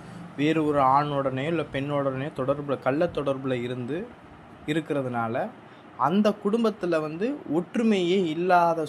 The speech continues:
சூழ்நிலைய உருவாக்கிறோம். சரிங்களா? அப்பேற்பட்ட முறையில இந்த மாந்திரீக ஓலைச்சுவடியில வந்து இந்த சல்லிய முறைய, மாந்திரீக முறைய பயன்படுத்தி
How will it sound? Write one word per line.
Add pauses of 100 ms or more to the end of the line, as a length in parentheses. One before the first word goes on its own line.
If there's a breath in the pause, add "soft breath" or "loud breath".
சூழ்நிலைய (920)
உருவாக்கிறோம். (420 loud breath)
சரிங்களா?
அப்பேற்பட்ட
முறையில (540 loud breath)
இந்த (1300)
மாந்திரீக
ஓலைச்சுவடியில
வந்து
இந்த
சல்லிய
முறைய, (120)
மாந்திரீக
முறைய
பயன்படுத்தி